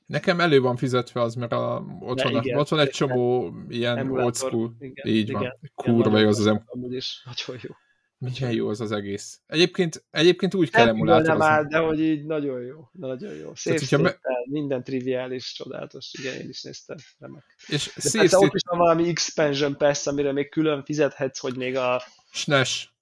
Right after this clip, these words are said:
Speaker 2: hogy a snes dolgokhoz is hozzáférj, ami engem igazából az érdekelnének, ha úgy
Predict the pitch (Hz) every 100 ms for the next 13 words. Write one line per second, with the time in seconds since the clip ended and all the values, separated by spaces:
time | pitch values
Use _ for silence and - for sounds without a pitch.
0 | _ _ _ - 135 131 - 160 151 147
1 | 143 139 147 131 143 151 143 151 143 139
2 | 139 143 139 147 151 143 147 165 165 135
3 | 131 - 127 127 127 127 127 - 143 127